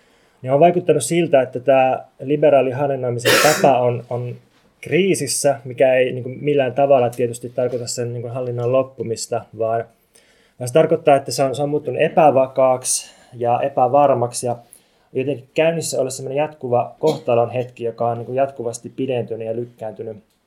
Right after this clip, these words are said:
Ja sit jos alkaa luetella, että, että millä eri tasoilla tää hallinnoimisen tekniikka on alkanut purkautua, niin, niin vaikuttaa selvältä, että, että tietysti parlamentaarisella tasolla,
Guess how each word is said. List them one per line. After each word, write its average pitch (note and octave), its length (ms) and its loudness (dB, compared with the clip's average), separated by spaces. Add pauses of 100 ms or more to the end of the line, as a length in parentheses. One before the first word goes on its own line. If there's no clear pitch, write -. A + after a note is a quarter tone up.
(560)
Ja B2+ 120 -2
sit B2 160 -8
jos C3 120 -4
alkaa C3 220 0
luetella, C#3+ 440 2
että, A#2 220 -2
että - 600 -16
millä C3 180 -2
eri B2 180 -2
tasoilla C3 500 0
tää A#2 420 0 (460)
hallinnoimisen B2+ 600 -8
tekniikka B2 460 -4
on A#2+ 40 2
alkanut A#2+ 280 -8
purkautua, B2 580 -2
niin, A#2+ 200 -8 (640)
niin B2 280 -6
vaikuttaa B2+ 380 -2
selvältä, B2+ 400 -2
että, A#2+ 140 -6 (120)
että A#2+ 140 -8
tietysti B2+ 280 -2
parlamentaarisella C#3 880 2
tasolla, C3 540 -2